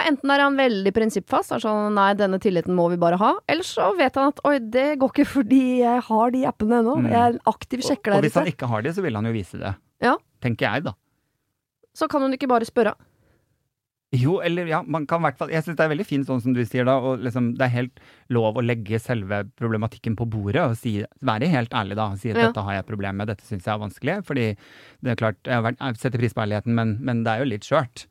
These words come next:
Speaker 1: Ja.
Speaker 2: Liksom, jeg får ikke ro i kroppen, og forhåpentligvis et oppegående menneske vil jo da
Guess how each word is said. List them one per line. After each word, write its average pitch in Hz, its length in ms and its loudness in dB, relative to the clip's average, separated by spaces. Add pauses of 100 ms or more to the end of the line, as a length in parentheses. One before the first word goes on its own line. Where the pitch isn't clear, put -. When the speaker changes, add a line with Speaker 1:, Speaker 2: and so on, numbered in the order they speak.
(100)
Speaker 1:
Ja. 233 200 4 (100)
Speaker 2:
Liksom, 143 320 -2
jeg 123 240 0
får 120 140 -4
ikke 123 160 -4
ro 107 100 -4
i 131 80 0
kroppen, 143 400 -2 (340)
og 131 140 -4
forhåpentligvis 120 720 -2 (240)
et 120 160 -2
oppegående 110 320 -2
menneske 113 240 -2
vil 113 160 0
jo 107 80 0
da 104 80 0